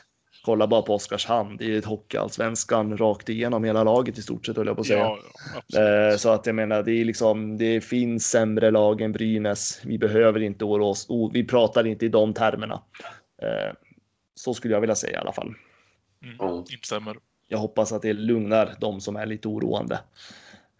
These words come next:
Speaker 1: Titta på hur de andra lagbyggena ser ut.
Speaker 3: Ja.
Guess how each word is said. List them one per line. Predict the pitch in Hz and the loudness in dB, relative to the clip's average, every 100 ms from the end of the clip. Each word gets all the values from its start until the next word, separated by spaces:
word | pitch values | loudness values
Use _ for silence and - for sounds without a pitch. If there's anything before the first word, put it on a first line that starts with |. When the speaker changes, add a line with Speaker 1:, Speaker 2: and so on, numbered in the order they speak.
| _ | _
Speaker 1:
Titta | - - 107 | -16 -4 -4
på | 107 107 | 2 4
hur | |
de | 104 | 4
andra | 107 101 104 107 | 4 2 2 4
lagbyggena | 107 101 107 110 104 | 4 2 -2 -2 -4
ser | 104 113 | -4 -4
ut. | 107 - - - _ _ _ _ _ _ _ _ | -4 -6 -18 -20 _ _ _ _ _ _ _ _
Speaker 3:
Ja. | - 98 92 | -12 -12 -14